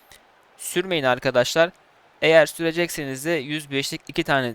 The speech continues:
stoperiniz olsun eğer rakibin santraforu çok çok iyiyse. Aynısı A M L, A M R için de geçerli ama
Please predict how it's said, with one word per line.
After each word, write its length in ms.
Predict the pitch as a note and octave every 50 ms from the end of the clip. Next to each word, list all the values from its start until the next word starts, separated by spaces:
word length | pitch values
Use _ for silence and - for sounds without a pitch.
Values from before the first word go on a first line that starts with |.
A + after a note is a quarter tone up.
| - - -
stoperiniz 540 | - - - C#3+ C3 - C3+ A#2+ A2 A2
olsun 340 | A2 F#2 A#2+ B2 - - C#3
eğer 280 | B2 B2 B2 A#2+ A#2+ A#2
rakibin 380 | A#2+ A#2+ - C3 B2 A#2+ A#2+
santraforu 580 | A#2+ - - C3+ B2+ B2 - A#2+ - - A#2 A#2
çok 280 | - - - C#3 B2+ -
çok 240 | - - D3 D3 _ -
iyiyse. 400 | - C3+ C3 B2+ - - D3 -
Aynısı 520 | - - D#3 E3 D#3+ D3+ D3 - - D#3 -
A 160 | - C#3 C#3
M 200 | C#3+ C#3+ D3 D3
L, 160 | D3 D3+ D3+ -
A 180 | - C3+ C3+
M 180 | C#3 C#3+ C#3+ C#3+
R 100 | D3 C#3+
için 180 | C3+ - -
de 80 | C3+ B2
geçerli 380 | A#2 A#2+ - - C3+ B2 A#2+ -
ama 280 | - E3+ E3+ C3+ G#2+